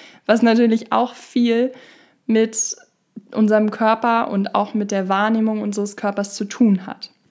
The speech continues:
Doch kehren wir einmal zurück zu dem Thema, dass ich ja gesagt habe, wir können Energien sehen und fühlen. Genauso gut können wir auch eine Aura sehen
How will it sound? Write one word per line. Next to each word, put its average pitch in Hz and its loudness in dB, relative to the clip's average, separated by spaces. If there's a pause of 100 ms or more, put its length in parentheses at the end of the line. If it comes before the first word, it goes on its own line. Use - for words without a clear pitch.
(260)
Doch 208 0
kehren 277 4
wir 285 4
einmal 262 2
zurück 254 -2 (500)
zu 240 2
dem 214 2
Thema, 254 2
dass 226 -4
ich 226 -6
ja 220 0
gesagt 214 -2
habe, 214 0 (180)
wir 202 -2
können 208 -2 (140)
Energien 185 -2
sehen 294 2
und 185 -2
fühlen. 311 2 (1500)
Genauso 302 6
gut 269 2
können 262 4
wir - 0
auch 247 0
eine - -4
Aura 254 2 (320)
sehen 196 0